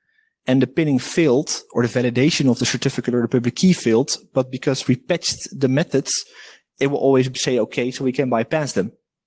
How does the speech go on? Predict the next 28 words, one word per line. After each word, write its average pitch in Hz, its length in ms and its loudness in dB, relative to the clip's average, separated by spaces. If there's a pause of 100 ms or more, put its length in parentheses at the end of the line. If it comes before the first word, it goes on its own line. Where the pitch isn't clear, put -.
(840)
Um, 160 440 -2
this 208 260 2
is - 180 0
what 170 160 0
you 175 60 4
do 151 160 6
on 139 60 4
an 139 100 -2
operating 120 420 2
system. - 520 -2
The 123 100 0
moment 190 340 4
you 190 80 4
enable 175 480 4
this, 127 520 0 (100)
S 254 160 2
S 131 80 2
L 135 60 0
Kill 131 200 2
Switch - 460 -2
V 117 140 4
two, 123 340 4
you 139 140 4
enable 131 340 2
it 123 80 4
for - 220 -2 (120)
everything. 131 880 2 (600)
So 143 840 4